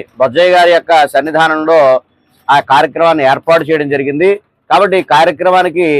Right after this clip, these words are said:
సాయంకాలం ఐదు అయ్యేసరికల్లా యావన్ మంది భక్త మహాశయులందరూ కూడా రావాల్సిందిగా కోరుతూ ఉన్నాం. ఇప్పటికే మనం ఈ వీ-, వీళ్ళందరూ రావడం కోసం పాసులు ఏర్పాటు చేయడం జరిగింది. ఆ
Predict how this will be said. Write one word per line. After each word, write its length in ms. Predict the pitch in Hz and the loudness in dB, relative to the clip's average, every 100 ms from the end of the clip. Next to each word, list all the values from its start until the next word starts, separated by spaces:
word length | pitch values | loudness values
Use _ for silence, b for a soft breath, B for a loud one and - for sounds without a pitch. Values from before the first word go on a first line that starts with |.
| 127 _ _ - | -6 _ _ -2
సాయంకాలం 600 | 143 170 180 170 180 180 127 | 0 0 0 0 2 0 -2
ఐదు 260 | 156 180 190 | 0 0 0
అయ్యేసరికల్లా 680 | 170 175 156 170 151 160 170 143 123 _ _ 117 | 0 0 0 -2 0 0 2 2 0 _ _ -2
యావన్ 260 | 147 180 180 | 0 2 -2
మంది 140 | 175 | -2
భక్త 240 | 139 143 165 | -2 -2 0
మహాశయులందరూ 480 | 170 170 165 160 156 147 | 0 0 -2 -2 -4 0
కూడా 120 | 160 143 | 2 2
రావాల్సిందిగా 400 | 151 143 156 156 143 | 2 0 -2 -2 -2
కోరుతూ 240 | 139 151 147 | -4 -4 -4
ఉన్నాం. 160 | 160 151 | -2 -4
ఇప్పటికే 360 | - 147 170 160 143 143 _ _ _ | -6 -4 0 2 2 -2 _ _ _
మనం 180 | 131 170 165 | -2 0 0
ఈ 40 | 151 | 2
వీ-, 180 | 151 135 | 0 0
వీళ్ళందరూ 360 | 147 151 156 185 160 | -2 0 2 2 4
రావడం 280 | 151 175 185 180 | 4 2 0 0
కోసం 300 | 180 170 175 139 135 _ _ _ | 0 0 0 -2 -4 _ _ _
పాసులు 320 | 147 180 185 185 | 0 2 2 2
ఏర్పాటు 280 | 170 170 165 156 | 2 0 0 0
చేయడం 180 | 160 151 | -2 0
జరిగింది. 360 | 156 147 151 180 190 - _ | -4 -4 -2 -2 -2 -8 _
ఆ 40 | 117 | -2